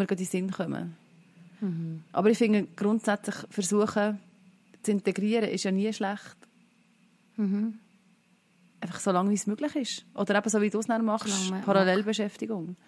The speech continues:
Speaker 1: Mit
Speaker 2: Yes.
Speaker 1: Wasser.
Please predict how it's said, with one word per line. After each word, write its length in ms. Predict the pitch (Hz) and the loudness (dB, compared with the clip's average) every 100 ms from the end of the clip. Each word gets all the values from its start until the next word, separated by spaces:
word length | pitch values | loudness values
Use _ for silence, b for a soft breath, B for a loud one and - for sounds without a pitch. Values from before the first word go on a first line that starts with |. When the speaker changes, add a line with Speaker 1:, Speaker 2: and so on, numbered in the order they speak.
| b b b b b _ - - - _ _ _ _ _ | b b b b b _ -10 -10 -10 _ _ _ _ _
Speaker 1:
Mit 160 | 202 196 | -12 -6
Speaker 2:
Yes. 400 | 180 175 - - | -2 -2 -4 -6
Speaker 1:
Wasser. 140 | 190 | -8